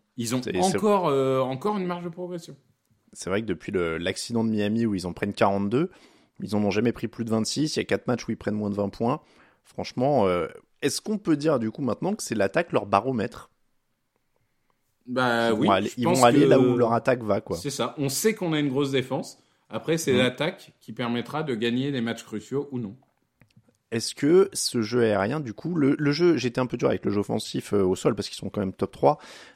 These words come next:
Speaker 2: euh, dans la ligue. Est-ce que le jeu aérien peut passer une vitesse supérieure ?
Speaker 1: Difficile.
Speaker 2: Parce que c'est, c'est là que ça coince, hein, depuis quelques semaines.
Speaker 1: Ouais, mais je pense qu'au niveau des playmakers, euh,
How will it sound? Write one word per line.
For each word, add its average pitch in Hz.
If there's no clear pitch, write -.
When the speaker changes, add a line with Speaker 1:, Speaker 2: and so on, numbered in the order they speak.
Speaker 2:
euh, 92
dans 95
la 95
ligue. 165
Est-ce 101
que 208
le 165
jeu 139
aérien 123
peut 175
passer 127
une 135
vitesse 98
supérieure ? 92
Speaker 1:
Difficile. 143
Speaker 2:
Parce 117
que -
c'est, 110
c'est -
là 139
que -
ça -
coince, 180
hein, 113
depuis -
quelques 101
semaines. 92
Speaker 1:
Ouais, 127
mais 101
je -
pense 127
qu'au 110
niveau 101
des 104
playmakers, 101
euh, 101